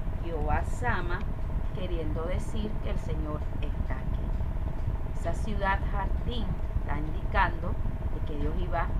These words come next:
a estar siempre allí, siempre presto, siempre a extender la mano para que, eh, la nación se,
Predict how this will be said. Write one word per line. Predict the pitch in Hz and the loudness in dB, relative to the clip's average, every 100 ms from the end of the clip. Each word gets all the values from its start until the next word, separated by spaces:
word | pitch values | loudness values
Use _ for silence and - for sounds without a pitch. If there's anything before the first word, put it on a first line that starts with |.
| - - - - - - - - - | 0 0 0 0 -2 -2 0 0 0
a | |
estar | - 170 170 | 0 0 0
siempre | - - 147 143 139 185 - - - - - - | 0 0 0 0 0 0 0 0 0 -2 0 0
allí, | 185 147 - 170 156 - - - - - - | 0 0 2 2 2 0 0 0 0 0 0
siempre | - 180 180 185 180 | 0 0 0 0 2
presto, | - 196 254 - - - - - - - | 2 2 2 0 0 0 0 0 0 0
siempre | - 190 180 180 190 | 0 2 2 2 2
a | 190 | 2
extender | 180 180 170 165 180 - - | 0 0 0 0 0 0 4
la | 254 - | 4 4
mano | 349 202 208 240 - - - - - - - | 2 0 0 -2 -2 0 0 0 -2 -2 0
para | 170 156 151 - | 2 2 2 0
que, | 165 120 - - - - - - - - - - - - - - | 0 0 0 -2 -2 0 0 0 0 0 0 0 -2 -2 0 0
eh, | - 160 151 - - 185 | 0 0 0 0 -2 4
la | 185 | 4
nación | 180 175 - 175 175 - | 4 0 -2 -2 0 0
se, | - 185 | 0 -2